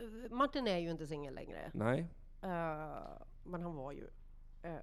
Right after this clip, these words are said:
Speaker 1: det är roligt att jag pratar om, om dem som att jag känner dem.
Speaker 2: Mm.
Speaker 1: Men det gör jag inte.
Speaker 2: Ja. Nej, det kan jag tänka mig, Anna, att du var en skötsam tonåring. Det kan jag tänka mig.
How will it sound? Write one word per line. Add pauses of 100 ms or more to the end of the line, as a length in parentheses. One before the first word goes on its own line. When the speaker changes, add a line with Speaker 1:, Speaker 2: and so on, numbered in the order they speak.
(120)
Speaker 1:
det
är
roligt
att
jag
pratar
om, (100)
om
dem
som
att
jag
känner
dem.
Speaker 2:
Mm. (1400)
Speaker 1:
Men
det
gör (100)
jag
inte. (400)
Speaker 2:
Ja. (1120)
Nej,
det
kan
jag
tänka
mig,
Anna,
att
du
var
en
skötsam
tonåring.
Det
kan
jag
tänka
mig.